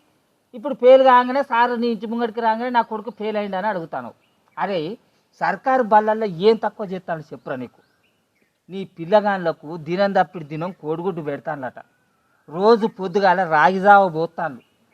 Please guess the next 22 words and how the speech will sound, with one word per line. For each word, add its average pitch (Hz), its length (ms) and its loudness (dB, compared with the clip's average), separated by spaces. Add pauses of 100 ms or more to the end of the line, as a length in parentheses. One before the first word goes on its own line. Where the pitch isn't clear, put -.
(240)
సన్న 196 240 2
బియ్యంతో 208 540 2 (120)
రోజు 196 360 4
బువ్వ 175 320 4
పెడతాను, 165 520 -2 (640)
ఉచితంగా 226 480 0
పుస్తకాలు, 226 580 -4
ఉచితంగా 185 540 -2
కాపీలు, 202 580 0
ఉచితంగా 190 580 -4
బడి 175 320 2
బట్టలు, 254 580 2 (280)
ఇవన్నీ 254 440 6
ఇచ్చుకుంటా 233 680 2
నీ 233 180 0
కొడుకు 240 440 2
మన 240 220 6
ఊళ్ళో 254 380 6
నుంచి 254 300 2
ఆ 233 120 10
బల్లెకు 220 400 6
పోయినందుకు 202 800 0